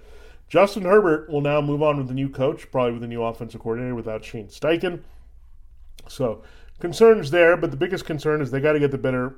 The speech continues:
pass protection to get Justin Herbert to keep rolling and getting better in year two. That means they gotta look at offensive tackle. And one of two guys here,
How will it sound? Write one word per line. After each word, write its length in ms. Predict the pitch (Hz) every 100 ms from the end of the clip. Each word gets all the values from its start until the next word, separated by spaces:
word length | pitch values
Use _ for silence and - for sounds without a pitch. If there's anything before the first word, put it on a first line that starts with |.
| -
pass 240 | 143 139
protection 640 | - 127 117 - 113 113 -
to 100 | -
get 260 | 117 131 127
Justin 320 | 131 123 123
Herbert 280 | 127 131 -
to 60 |
keep 300 | 110 120 123 - - - - - - - - - - - - -
rolling 520 | 214 196 190 185 185 170
and 120 | 147
getting 240 | 156 147
better 240 | 139 151 151
in 100 | 135
year 160 | 139
two. 280 | 135 175 180
That 160 | 165 175
means 220 | 175 165
they 120 | 156
gotta 120 | 151
look 140 | 151 147
at 80 | 139
offensive 440 | 131 131 120 101
tackle. 520 | 139 156 156 143 - - - - -
And 100 | 160
one 200 | 170 226
of 100 | 220
two 160 | 220 208
guys 320 | 185 180 -
here, 360 | 165 160 143